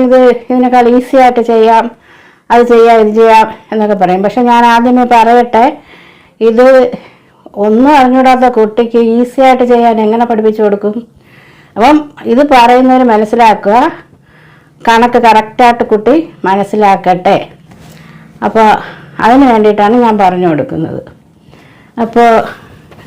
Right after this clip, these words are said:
കമന്റ് ഇടുന്നവർ, ആ, സീരിയസ് ആയിട്ട് കാര്യങ്ങൾ കാണുക. അപ്പോൾ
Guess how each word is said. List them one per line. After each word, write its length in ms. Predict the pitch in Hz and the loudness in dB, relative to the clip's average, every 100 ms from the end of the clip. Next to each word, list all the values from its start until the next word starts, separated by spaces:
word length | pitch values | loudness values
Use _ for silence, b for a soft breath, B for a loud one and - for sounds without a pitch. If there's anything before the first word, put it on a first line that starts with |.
| - | -4
കമന്റ് 300 | 233 247 262 240 | -2 0 0 0
ഇടുന്നവർ, 400 | 233 220 208 226 302 - B B B B B - | 0 0 0 0 -2 -6 B B B B B -2
ആ, 20 | 202 196 196 185 - | 0 2 0 -2 -4
സീരിയസ് 380 | 254 269 262 262 202 | -2 2 0 0 -2
ആയിട്ട് 200 | 202 214 196 | -2 0 0
കാര്യങ്ങൾ 400 | 185 185 190 247 254 | 0 -2 -2 -2 0
കാണുക. 300 | 196 156 - - - - - - - - B B B B B B - 233 | 0 -2 -6 -12 -16 -18 -20 -20 -20 -20 B B B B B B -8 -2
അപ്പോൾ 220 | 226 240 | 2 2